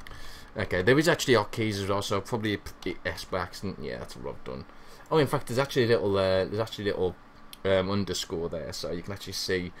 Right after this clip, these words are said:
what the hotkey is. That's really cool. I didn't actually notice that before because I was playing on the laptop, and it's a bit smaller to see. So that's cool. Okay, so we want, want to build trees, and we also want to dig our way in. Now we're gonna need to, we're gonna need to build a storage depot,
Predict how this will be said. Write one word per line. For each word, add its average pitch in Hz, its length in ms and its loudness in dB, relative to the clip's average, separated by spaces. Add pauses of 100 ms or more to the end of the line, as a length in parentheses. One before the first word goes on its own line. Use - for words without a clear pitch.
(240)
what - 180 -2
the 110 60 0
hotkey 87 500 -2
is. 87 60 -6
That's 143 260 -4
really 113 200 -4
cool. 104 260 -2
I 139 40 6
didn't 214 180 6
actually 180 240 2
notice 123 280 6
that 101 160 4
before 95 280 0
because 107 300 -2
I 123 40 4
was 110 80 0
playing 123 200 0
on 104 60 0
the 95 60 -2
laptop, 98 420 -2 (280)
and 95 80 -6
it's - 100 -8
a - 20 -10
bit 98 140 -6
smaller 98 420 2
to 98 100 -4
see. 87 420 0 (440)
So 107 260 2
that's - 200 -4
cool. 90 240 0 (1160)
Okay, 127 240 2 (260)
so 139 220 8
we 131 100 8
want, 151 240 4
want 147 200 2
to 131 60 -6
build 117 280 4
trees, 101 400 -4
and 139 120 -2
we 156 40 -2
also 185 200 -4
want 156 180 -2
to 92 160 -8
dig 113 320 0 (180)
our 98 160 4
way 95 300 2
in. 92 140 -2
Now 98 160 0
we're 101 60 2
gonna 127 200 2
need 147 140 0
to, - 140 -10
we're 117 120 4
gonna 131 140 6
need 175 160 4
to 120 60 -6
build 113 200 4
a 98 40 -2
storage 107 460 2
depot, 82 400 -6